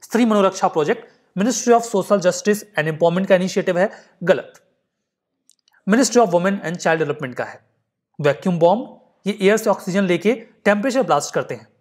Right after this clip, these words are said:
that's true। इंडिया का पहला डुगोंग रिजर्व गुजरात, Gulf of कच्छ में, गलत। पाक बे में।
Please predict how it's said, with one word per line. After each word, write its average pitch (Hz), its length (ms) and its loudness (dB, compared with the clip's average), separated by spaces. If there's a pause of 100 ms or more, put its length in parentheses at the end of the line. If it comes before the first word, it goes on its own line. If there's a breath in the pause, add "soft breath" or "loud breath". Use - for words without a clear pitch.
(260)
that's 120 260 -4
true। 208 200 0 (640)
इंडिया 202 200 4
का 208 100 0
पहला 185 240 2
डुगोंग 175 360 -2
रिजर्व 143 340 -4 (720)
गुजरात, 143 480 0
Gulf 165 200 0
of 180 140 4 (100)
कच्छ 214 240 0
में, 240 200 -8 (440)
गलत। 147 540 -4 (280)
पाक 202 240 2
बे 143 140 -8
में। 123 220 -20